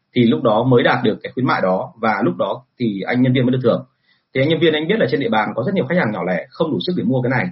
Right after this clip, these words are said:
hoặc là bản thân anh lười, ờ, thì anh sẽ gom tất cả các đơn nhỏ lẻ lại để thành đơn lớn và anh đặt hàng cho một nhà thôi, nhưng mà từ nhà đó rồi anh sẽ san sẻ cho các nhà còn lại. Ờ, thì đó chỉ, chính là gộp đơn để mà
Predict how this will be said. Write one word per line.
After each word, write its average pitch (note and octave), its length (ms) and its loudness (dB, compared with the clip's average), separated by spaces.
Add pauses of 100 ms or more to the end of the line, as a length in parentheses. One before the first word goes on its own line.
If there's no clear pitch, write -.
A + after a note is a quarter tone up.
hoặc G#2 120 -8
là G2 80 -4
bản F2+ 160 -2
thân B2 100 -4
anh A#2 120 -2
lười, B2 220 4 (520)
ờ, G#2 200 -6
thì A#2 80 0
anh A#2+ 160 2
sẽ D3+ 120 -4
gom C#3+ 300 0
tất G2 100 -6
cả G2 160 -2
các - 80 -4
đơn C#3 180 2
nhỏ G2+ 200 0
lẻ E2 100 -6
lại F2+ 200 -2 (140)
để F2+ 120 -12
thành F2+ 120 -6
đơn A#2 120 0
lớn A2+ 440 0
và G#2 120 -4
anh A#2 160 -2
đặt - 140 -2
hàng G2 200 -6
cho C3 100 -4
một G#2+ 120 -2
nhà G#2 140 -6 (120)
thôi, B2 200 -2
nhưng B2 140 0
mà B2+ 60 -2 (100)
từ B2 180 2
nhà G#2+ 120 -2
đó G2+ 200 -2
rồi G#2+ 180 -2
anh G2+ 60 -14
sẽ - 200 -16
san B2+ 180 -2
sẻ - 160 -4
cho - 80 -20
các B2+ 80 -10
nhà A#2 140 -4
còn F2 100 -14
lại. D#2+ 140 -8 (480)
Ờ, G2 380 -6
thì A2+ 120 0
đó G2+ 220 0
chỉ, B2+ 160 -4 (100)
chính A#2+ 140 -2
là - 60 0
gộp A#2 140 0
đơn B2 240 4
để G2+ 80 -2
mà F2+ 120 -2